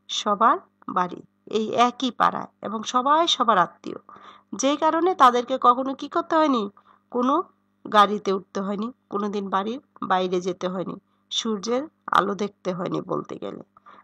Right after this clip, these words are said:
আর সেই কারণেই শরাফত উকিলের বাড়ির নারীরা কখনোই পালকিতে ওঠেনি, এমনকি বাড়ির বাইরেও যায়নি, যেটাকে তারা আত্মমর্যাদা বলে মনে করেন, দাবি করছেন।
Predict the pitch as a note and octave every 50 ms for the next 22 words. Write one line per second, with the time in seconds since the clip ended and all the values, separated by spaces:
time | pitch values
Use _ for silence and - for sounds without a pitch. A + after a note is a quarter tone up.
0 | - - F#3+ F#3+ - - A#3+ A#3 A3+ B3+ B3 B3 B3+ B3+ C#4 D4+ E4 - _ _
1 | _ _ _ _ - - - A#3 A3+ A3 A#3 A3+ - C4 C4 - B3 - - C#4
2 | C4+ D4 E4 G4 - _ _ _ - - G3 G3 G3+ G3 G3+ G3 F#3+ F#3 F#3+ F#3+
3 | G#3+ B3+ D4+ - _ _ - - D4+ D#4 - - F#4+ G#4 G#4 - - C4+ B3+ A3
4 | - - - - G3+ E3+ D#3+ - - - - A1 - - _ _ _ _ _ _
5 | _ - - B3 C4+ C4 - C#4 D#4 D#4+ E4+ D#4+ B3+ A3+ A#3 A#3 B3 B3+ C#4 C#4+
6 | F4 G#4 G#4+ - D#4+ B3 G3+ F3 E3+ - - - _ _ _ _ _ _ _ _
7 | _ _ - - A#3+ A3+ C4 B3+ - C4 - - A#3+ A#3+ C4 D4 D#4 - - -
8 | - - - - _ _ _ - D#4 D#4 C#4+ C#4+ C#4 C4 - C4 B3 A#3 B3 A#3
9 | A3+ A3+ G#3+ A3 B3+ D#4 F4 - _ _ _ - - G#3 G#3+ G#3 G#3 G3 - F3+
10 | E3 - D2 B1 - - - - F#3+ G#3+ G3+ G#3 G3+ G3+ - E3+ D#3 - - -
11 | - -